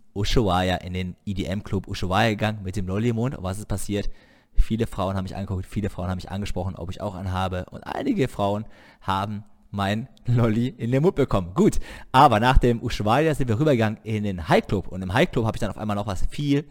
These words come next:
viel Besseres gesehen. Denn angenommen, pass auf, du stellst dich mit einem Lolli auf die Tanzfläche. Ja, dann kann es sein,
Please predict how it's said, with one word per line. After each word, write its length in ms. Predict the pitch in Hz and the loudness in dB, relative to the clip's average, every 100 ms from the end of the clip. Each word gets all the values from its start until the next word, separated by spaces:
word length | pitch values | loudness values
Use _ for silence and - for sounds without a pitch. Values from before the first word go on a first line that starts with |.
| - | -4
viel 320 | - 120 127 147 | 0 0 2 -2
Besseres 500 | - 139 - 120 - | 2 6 6 6 4
gesehen. 320 | 107 85 - | 0 -4 -4
Denn 100 | 104 | -4
angenommen, 280 | 113 143 151 | -2 0 0
pass 160 | 123 | 0
auf, 220 | 110 147 - | 0 -2 -2
du 80 | |
stellst 240 | 117 123 - | 0 0 0
dich 20 | |
mit 80 | 117 | 0
einem 60 | |
Lolli 340 | 113 143 156 175 - | 2 4 4 0 -4
auf 140 | 113 | 4
die 40 | |
Tanzfläche. 580 | - 143 - 147 165 180 - | 6 6 2 0 0 -2 -8
Ja, 320 | - 156 156 151 | -4 4 6 6
dann 140 | 127 | 4
kann 200 | 127 147 | 2 2
es 160 | 214 - | 0 2
sein, 380 | 110 95 90 | 2 2 -2